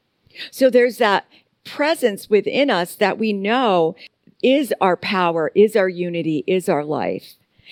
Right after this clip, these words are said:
and that we can let go of any thoughts of discord or fear and let that pattern come to the surface. So when we think about freedom, we think about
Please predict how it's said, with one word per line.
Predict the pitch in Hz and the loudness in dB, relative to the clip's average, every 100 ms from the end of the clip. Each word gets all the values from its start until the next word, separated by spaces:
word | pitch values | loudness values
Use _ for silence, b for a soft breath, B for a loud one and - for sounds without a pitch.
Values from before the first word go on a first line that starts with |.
| 247 B | -18 B
and | 202 | 0
that | 202 190 | 0 0
we | 196 220 | -2 -2
can | 214 170 | -2 -4
let | 175 226 185 | -2 -2 0
go | 220 196 185 | 2 4 2
of | - 160 | 0 0
any | 190 226 233 185 - | 0 2 0 -2 -8
thoughts | 185 190 180 185 | -4 0 0 0
of | 170 160 | -2 -2
discord | - 190 - - 147 139 - | -2 -2 -4 -2 0 0 0
or | 170 165 | -2 -2
fear | - 185 165 117 - B B - | -2 2 2 2 -4 B B 0
and | 190 | 0
let | 185 202 247 | 0 0 2
that | 226 151 - | 2 -2 -2
pattern | - 175 160 143 131 | -6 -4 -2 -4 -6
come | - 147 | -4 -4
to | - 180 | -4 -6
the | 147 | -8
surface. | - 131 143 - - - - - _ _ _ _ _ _ _ _ _ _ _ _ _ - | -4 -4 -4 -6 -10 -12 -20 -20 _ _ _ _ _ _ _ _ _ _ _ _ _ -4
So | 320 | 0
when | 302 285 | 2 2
we | 285 | 0
think | - 466 | -2 0
about | 466 226 190 - | 2 2 0 -2
freedom, | - 190 175 156 175 | 0 2 2 0 0
we | 208 | -2
think | 220 302 | -2 -2
about | 302 233 196 175 | 0 0 0 0